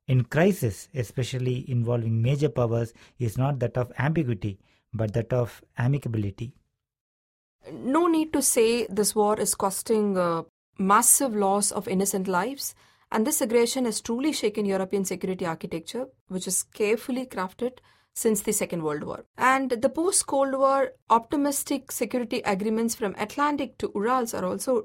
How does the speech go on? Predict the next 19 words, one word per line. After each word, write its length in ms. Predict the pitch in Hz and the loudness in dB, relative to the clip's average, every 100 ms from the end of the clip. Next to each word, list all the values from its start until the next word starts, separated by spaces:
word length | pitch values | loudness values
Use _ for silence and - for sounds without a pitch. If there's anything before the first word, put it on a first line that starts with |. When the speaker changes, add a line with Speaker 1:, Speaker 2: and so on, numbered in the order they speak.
| 190 | -2
Speaker 2:
dilapidated. 760 | 196 202 190 185 160 - - - _ - | 0 0 -2 -8 -8 -12 -18 -20 _ -4
It 100 | 233 | 2
has 340 | 247 233 - - | 2 2 -2 0
indeed 420 | 262 262 311 311 | 2 2 0 0
strengthened 680 | - - 247 247 240 269 247 - | -4 -2 -2 0 2 0 0 -2
nato 600 | 190 196 214 294 302 - - | 0 0 -2 -4 -4 -6 -2
and 400 | 214 269 320 - - | 2 2 0 -2 -4
brought 380 | 185 226 240 240 | 0 2 2 0
the 80 | |
U 180 | 196 208 | -2 2
S 160 | 220 - - | 2 0 -2
into 380 | 220 208 208 214 | 0 2 0 0
firm 400 | - 269 277 254 | 2 4 4 2
leadership 500 | 214 214 214 214 208 | 2 2 2 -2 0
in 120 | 185 | 0
this 200 | 190 - | 0 0
region 400 | 196 196 202 202 | -2 0 -2 -2
once 240 | 165 170 170 | -2 -2 -2
again. 240 | - - | -8 -14